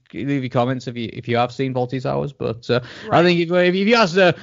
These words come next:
Speaker 1: the majority of Americans, ask the majority of people overseas, what British,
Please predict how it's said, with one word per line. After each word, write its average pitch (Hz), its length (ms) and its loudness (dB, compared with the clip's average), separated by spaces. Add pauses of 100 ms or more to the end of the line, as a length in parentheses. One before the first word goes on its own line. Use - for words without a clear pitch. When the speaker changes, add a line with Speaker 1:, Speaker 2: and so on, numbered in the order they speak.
Speaker 1:
the 160 80 2
majority 180 480 6
of 160 80 6
Americans, 156 440 4
ask 156 140 0
the 147 60 -2
majority 147 320 2
of 139 60 -2
people 143 180 0
overseas, 127 560 0 (240)
what 143 320 2
British, 147 480 2